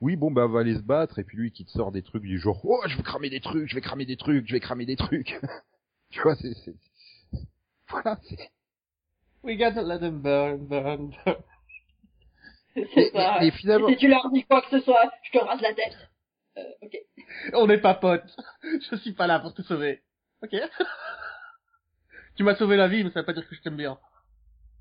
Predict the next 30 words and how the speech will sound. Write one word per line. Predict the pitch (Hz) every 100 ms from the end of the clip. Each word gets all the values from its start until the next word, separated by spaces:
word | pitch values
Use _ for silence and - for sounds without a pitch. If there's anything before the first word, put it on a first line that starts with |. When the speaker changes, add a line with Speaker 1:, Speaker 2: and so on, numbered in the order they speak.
| _ - _ _ _ _ _ _ _ _ _ _ _ _ _
Speaker 2:
Bah | - 220
ouais, | 427 214 160
avec | 170 -
Ray | 196
Palmer, | 202 190 196 214 208
c'était | 175
marrant | 170 220 330
aussi. | 330 330 - -
<laughs> | - - - _ - _ _ -
Speaker 3:
Eh, | 466 480 427
ils | 277
ont | 247 247 254
un |
bon | 277 277
duo, | 254 247
ça | 254
va | 233
bien. | 214 202 _ _ - -
Speaker 2:
Non, | 302 370 294
vraiment, | 370 440
c'était | - 196
un | 185 190 _
très, | - 262 254 202
c'est | 196 185
un | 185
bon | 269 392
personnage, | 359 - 370 359 247
lui, | 226
par | 208 196
contre. | 196 180